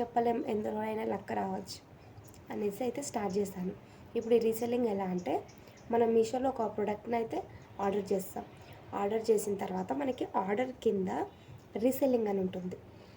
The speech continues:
రీసెల్లింగ్ అంటే మళ్ళీ రీసేల్ చేస్తున్నాం మనం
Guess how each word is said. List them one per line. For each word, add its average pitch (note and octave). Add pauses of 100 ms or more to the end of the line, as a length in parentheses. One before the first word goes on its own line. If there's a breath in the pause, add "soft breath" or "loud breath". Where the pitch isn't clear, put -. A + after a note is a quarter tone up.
(200)
రీసెల్లింగ్ G#3
అంటే F#3+
మళ్ళీ C4
రీసేల్ C4+
చేస్తున్నాం G2+
మనం -